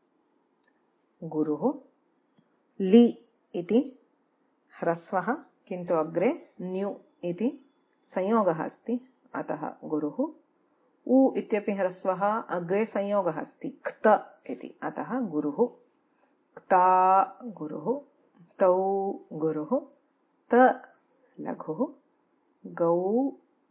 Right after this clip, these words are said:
गो धि लोकैः।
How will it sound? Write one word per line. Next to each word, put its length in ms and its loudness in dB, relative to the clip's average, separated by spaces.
गो 760 -2
धि 480 0
लोकैः। 1400 -4